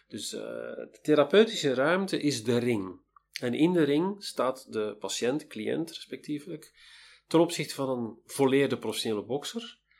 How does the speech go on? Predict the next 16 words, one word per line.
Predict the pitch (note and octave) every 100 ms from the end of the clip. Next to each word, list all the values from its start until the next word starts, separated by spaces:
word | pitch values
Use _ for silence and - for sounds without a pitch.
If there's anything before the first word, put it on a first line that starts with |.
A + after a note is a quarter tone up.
| _ - - _ _
En | C3+ B2
buiten | A#2+ D#3 F3
de | D3
ring | D3+ D3
staat | - C3 A#2
de | -
psychotherapeut. | - A#2 C3 B2 A2+ - G#2+ G#2+ - - _ _
Die, | A#2 A#2 A#2 A2+ A2 - _ - _
ja, | - A2+ G#2 -
ervaren | A2+ - C#3 C#3+ C3 A#2
is | A#2+ B2+
in | A#2+
allerlei, | A2+ A#2 A#2 A#2 A2+ A2
eh, | - - A#2 G#2+ G#2 - -
psychotherapeutische | - B2+ - - - A2+ - -
technieken. | - A#2+ B2+ C3+ G#3+